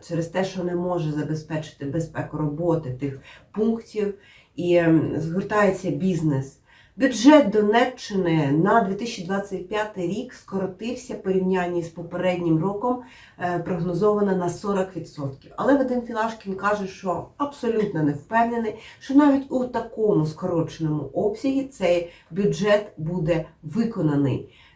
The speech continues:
Е, бізнес їде з, е, території Донеччини. Останнє велике підприємство, як щ-, яке ще там працювало, це шахта Мітінвеста.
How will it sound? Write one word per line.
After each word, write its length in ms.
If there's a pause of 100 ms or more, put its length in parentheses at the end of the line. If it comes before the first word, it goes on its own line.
Е, 240
бізнес 640 (100)
їде 440
з, 160
е, 260
території 640
Донеччини. 720 (300)
Останнє 480
велике 420
підприємство, 760
як 120
щ-, 280
яке 360
ще 260
там 220
працювало, 760
це 340 (180)
шахта 420
Мітінвеста. 920